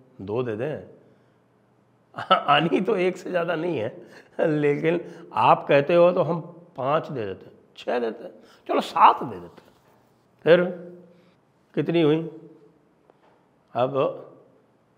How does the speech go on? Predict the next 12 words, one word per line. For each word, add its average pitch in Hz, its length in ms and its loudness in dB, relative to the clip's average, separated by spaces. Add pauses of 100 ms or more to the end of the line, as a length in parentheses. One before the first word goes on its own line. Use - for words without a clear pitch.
(140)
आपके 113 340 -4
वो 113 160 -4 (1200)
सैंतीस 151 380 -4
हुई 160 140 0
थी, 156 200 -6 (360)
सैंतीस 117 400 -10
में 117 80 -10
से 127 140 -12
आप, - 480 -12 (600)
आ, 110 280 -8 (640)
मान 117 260 -2
ली 117 360 -6